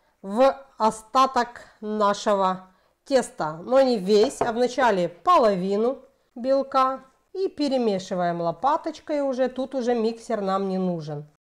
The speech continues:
Растворился белок. И теперь ост-, остальное тоже сюда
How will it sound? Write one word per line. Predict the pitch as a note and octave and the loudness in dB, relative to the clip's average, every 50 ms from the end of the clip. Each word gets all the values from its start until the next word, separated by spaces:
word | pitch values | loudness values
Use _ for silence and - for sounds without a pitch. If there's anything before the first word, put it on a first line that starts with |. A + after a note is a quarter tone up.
| _ _ _ _ _ _ _ _ _ _ _ _ _ _ _ _ _ - | _ _ _ _ _ _ _ _ _ _ _ _ _ _ _ _ _ -2
Растворился | B3 A#3 B3+ B3+ B3+ - B3 B3 B3+ C4+ C4+ C#4 C4 C4 - B3 G#3+ | 2 2 2 2 0 -2 0 2 2 4 4 2 2 2 0 -2 -2
белок. | F#3 G#3 A#3+ B3+ D#4 F4 F#4 G4 - - - - _ _ _ | 2 4 4 4 4 4 2 2 0 -4 -16 -18 _ _ _
И | F4+ F4 F#4 F4 | -6 -2 -2 0
теперь | F4+ E4 C#4 - D#4+ D#4 D4+ C#4+ B3+ | 0 0 -2 0 2 2 4 4 4
ост-, | B3 - - - | 2 2 -4 -6
остальное | C#4+ - B3 A#3 - - C#4 C4 C4+ D4 D4+ D4 C#4 | -4 0 -2 -2 0 2 2 4 6 6 8 6 6
тоже | C#4 - C4 A#3+ G#3+ G#3+ G#3 | 6 6 4 4 4 2 -2
сюда | - - A3+ G3 G3 G3+ F#3 E3+ E3 | -4 -4 -6 0 2 2 2 2 0